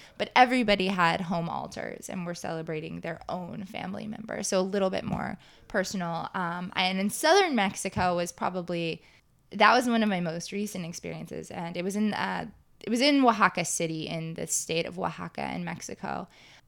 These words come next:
And we actually went to a cemetery and experienced how people celebrate at the cemetery, which was also really beautiful, um, both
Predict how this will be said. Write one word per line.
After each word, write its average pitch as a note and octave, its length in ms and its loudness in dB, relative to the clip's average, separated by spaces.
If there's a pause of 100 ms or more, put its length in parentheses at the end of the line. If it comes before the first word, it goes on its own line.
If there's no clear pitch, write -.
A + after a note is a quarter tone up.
(400)
And A3 180 4
we A#3 100 2
actually F#3+ 500 2
went F#3+ 560 0
to F3+ 280 0
a E3+ 80 2
cemetery E3+ 920 -2 (220)
and F3+ 140 2
experienced E3 680 0
how D#3+ 220 2
people - 280 -8
celebrate D#3+ 720 0
at E3+ 260 2
the F3+ 80 -4
cemetery, F3+ 720 0
which F#3 160 -2
was F3+ 140 -6 (140)
also A3 600 2
really G#3+ 400 0
beautiful, E3+ 760 -4 (300)
um, F3 460 4
both A3+ 280 6